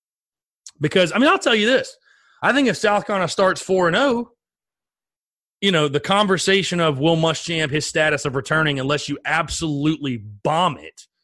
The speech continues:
there's, you, you, you should be back. You should win at least six games at that point, you know? But I, I think this game, again, just hypothetically, 'cause it's gonna be possible. I mean, you should a hundred and ten percent start two and oh.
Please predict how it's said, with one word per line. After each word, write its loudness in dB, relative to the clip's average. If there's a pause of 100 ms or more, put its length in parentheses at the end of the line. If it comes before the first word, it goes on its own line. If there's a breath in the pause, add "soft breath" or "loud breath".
(920)
there's, -2
you, -2
you, -4 (100)
you 0
should 0
be 2
back. 0
You 6
should -2
win 2
at -2
least 0
six 0
games -6 (600)
at -4
that -2
point, -18 (680)
you 0
know? 0 (760)
But 2 (260)
I, -2
I 0
think 0
this 0
game, 0
again, 0
just -2 (100)
hypothetically, -2
'cause 0
it's -2
gonna 2
be 4
possible. -4
I -2
mean, 0
you 0
should -4
a -2
hundred 2
and -6
ten -2
percent -6
start -2
two 0
and 2
oh. -2